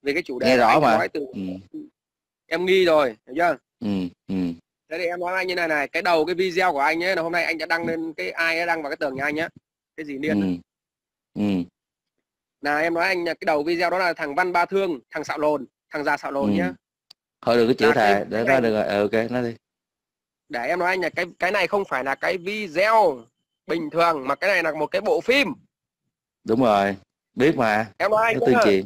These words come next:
Speaker 1: đó là một
Speaker 2: Ừ.
Speaker 1: cái bộ phim, bộ phim mà, bộ phim là hai mươi phút hay hai mấy phút đó. Chúng nó
Speaker 2: Ừ.
Speaker 1: diễn. Nhá,
Speaker 2: Ừ.
Speaker 1: chúng nó diễn.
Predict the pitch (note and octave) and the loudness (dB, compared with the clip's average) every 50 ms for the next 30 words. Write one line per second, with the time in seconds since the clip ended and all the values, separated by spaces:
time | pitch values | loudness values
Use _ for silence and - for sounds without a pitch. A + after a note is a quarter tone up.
0 | G#2 - - E3+ G#3 A#3 A#3 - - - A#3+ B3 G#3 E3+ F3+ A#3+ B3 C4 B3 A#3 | -4 -4 0 0 2 2 0 0 -2 -2 0 2 2 0 2 2 2 2 2 0
1 | G#3+ F#3 E3+ E3+ D3+ _ _ _ - G3 F#3 E3 F#3+ - B3 B3 A#3 A3+ G#3 G3 | -2 -2 -4 -6 -10 _ _ _ 0 2 2 2 4 2 0 0 0 0 2 2
2 | F#3 F#3 F3+ F3+ F3+ F3 E3+ E3+ F#3+ F3+ F3+ - A#3 A3+ A3+ G#3+ G3 F#3 F3+ F3 | 2 2 2 2 2 0 0 2 0 0 0 0 0 0 0 2 2 2 2 0
3 | G#3+ A3 A3 A3+ A3 A3 - C#4+ C#4+ - A3 G#3+ G#3+ G#3+ G#3 G3 G#3+ G#3+ G3+ G3+ | -2 0 4 2 2 4 2 -2 -2 -2 -4 -4 -2 0 0 0 0 -2 -2 0
4 | G3+ G#3 A3 A#3+ A#3+ - _ _ _ _ _ _ _ _ _ _ _ - G3 G3+ | 2 4 4 2 0 -2 _ _ _ _ _ _ _ _ _ _ _ 0 0 2
5 | B3 B3 A3+ A3 B3 A#3 G3+ C#4+ C4 C#4 C#4+ C#4+ - _ _ _ _ _ _ _ | 2 4 4 4 4 4 4 2 2 2 0 -2 -10 _ _ _ _ _ _ _
6 | _ _ _ _ _ _ _ _ _ - - G3+ A3 B3 A#3+ C4+ B3+ A3 A#3 A#3+ | _ _ _ _ _ _ _ _ _ -4 0 2 4 4 2 2 0 0 0 0
7 | F#3 A3 A#3 C4 | 2 2 0 0